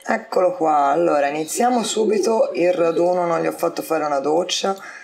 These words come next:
co-, come era io, va bene, iniziamo il raduno. Niente,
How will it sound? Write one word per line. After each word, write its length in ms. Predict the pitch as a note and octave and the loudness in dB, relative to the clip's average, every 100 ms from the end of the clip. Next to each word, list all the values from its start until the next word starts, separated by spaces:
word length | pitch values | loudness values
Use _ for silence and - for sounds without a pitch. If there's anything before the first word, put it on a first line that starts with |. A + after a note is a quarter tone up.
| - - _ _ - _ | -20 -20 _ _ -20 _
co-, 140 | - D#3+ | -6 -4
come 260 | D#3+ D3+ | -2 -2
era 180 | D3+ C#3+ | 0 2
io, 680 | C#3 D#3+ F#3 G#3 A3 G4 F4+ | 2 2 2 0 -2 -8 -16
va 220 | - C3+ B2+ | -8 -4 -2
bene, 460 | C#3 C#3 C#3 E3+ | 0 0 -2 0
iniziamo 420 | F3 C#3+ - D3 C#3 | -2 -2 -4 -2 0
il 40 | |
raduno. 600 | C#3+ C#3 C3 B2+ D3+ G3 - _ _ _ _ _ _ _ _ _ _ _ - | -2 -2 0 0 -2 -4 -8 _ _ _ _ _ _ _ _ _ _ _ -8
Niente, 400 | A#2+ B2 - | -6 -6 -8